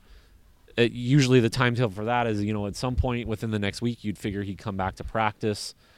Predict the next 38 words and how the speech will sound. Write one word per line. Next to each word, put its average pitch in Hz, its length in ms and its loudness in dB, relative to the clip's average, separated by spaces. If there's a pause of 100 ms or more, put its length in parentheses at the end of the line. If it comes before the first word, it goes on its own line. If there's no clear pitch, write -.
(200)
You 98 140 -6
know, 92 260 -2 (180)
eventually 101 400 0
he'll 98 140 0
have 95 200 0
to 101 60 -12
get 92 140 -4
cleared 95 280 -6
for 90 100 -8
contact 104 460 -6
and 90 100 -10
all 90 100 -8
that. 120 220 -2
But 87 140 -8
then 131 160 4
you're 180 120 2
looking 107 320 2
at, 95 160 0 (540)
you 101 80 -2
know, 90 160 0
Chandler 104 340 0
Stevenson, 117 720 0
Cody 101 300 -2
Glass, 120 420 0
Cody 98 360 -6
Eakin, 123 460 -4
Paul 95 200 0
Stastny. 110 420 2
You've 98 140 -4
got 95 120 -2
a 90 60 -2
surplus 113 560 -2
of, 87 180 -8 (380)
of - 100 -8
centers 98 320 -4
at 85 60 -10
that 110 260 -2
point. 98 360 -8